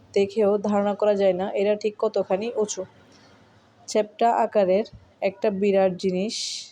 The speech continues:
আস্তে আস্তে ক্ষীণ হয়ে পাঁচশো ফুট উঁচু না হয়ে যদি ঠোঙ্গার মতো একই সাইজ রেখে উঁচু হত-, হতো, তবে স্পষ্ট বোঝা যেত পাঁচশো ফুটের উচ্চতা কতখানি উঁচু।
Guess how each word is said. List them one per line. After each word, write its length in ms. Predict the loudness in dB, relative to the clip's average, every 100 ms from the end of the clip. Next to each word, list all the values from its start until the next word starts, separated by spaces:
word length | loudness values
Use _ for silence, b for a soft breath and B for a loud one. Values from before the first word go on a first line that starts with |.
| _ _ _ _ _ _ _ _
আস্তে 300 | -6 -4 0
আস্তে 320 | 0 0 -2 -2 -2 -6 _ _ _ _ -10
ক্ষীণ 240 | -4 -2 0 0
হয়ে 200 | 2 2 0 -6 _
পাঁচশো 340 | -6 -4 -2 -2
ফুট 240 | 0 0 0
উঁচু 240 | -2 -2
না 160 | -2 0
হয়ে 260 | 2 2 2 -2 -4
যদি 320 | -2 0 0 -2 -6 b b b _ _ _ _ _ _ _
ঠোঙ্গার 460 | -6 -4 -2 2 2
মতো 260 | 2 0 2
একই 360 | 2 2 2
সাইজ 300 | 2 2 2 2
রেখে 180 | 0 0
উঁচু 220 | -2 0 0
হত-, 300 | 0 -2 -6
হতো, 300 | -6 -2 0 -2 2
তবে 200 | 2 2
স্পষ্ট 280 | 2 -2 0
বোঝা 280 | 0 2 0
যেত 220 | 0 0 0 -2
পাঁচশো 280 | -2 -2 -4
ফুটের 280 | -4 -2 0
উচ্চতা 280 | 0 0 -2 0
কতখানি 380 | 0 0 0 0
উঁচু। 240 | -4 -8